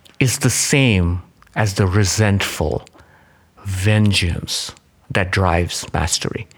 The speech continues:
That self-mastery is never too far from tipping over into our desire for mastery, total domination over others. And that the modern social contract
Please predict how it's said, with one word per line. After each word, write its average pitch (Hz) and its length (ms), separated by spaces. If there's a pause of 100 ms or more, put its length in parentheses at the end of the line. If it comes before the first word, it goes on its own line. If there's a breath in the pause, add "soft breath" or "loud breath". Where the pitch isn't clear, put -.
(360 loud breath)
That - 200
self-mastery 139 1300 (200)
is 113 180
never 156 480
too 165 420
far 120 460
from 107 300
tipping 117 500
over 98 480 (380 loud breath)
into 113 460 (380 loud breath)
our 104 180
desire 98 520
for 98 120
mastery, 95 600 (120)
total 131 500
domination 98 800 (480 loud breath)
over 101 400
others. 104 560 (1300 soft breath)
And 117 100
that 107 160
the 107 80
modern 139 680 (100)
social 135 420
contract 120 800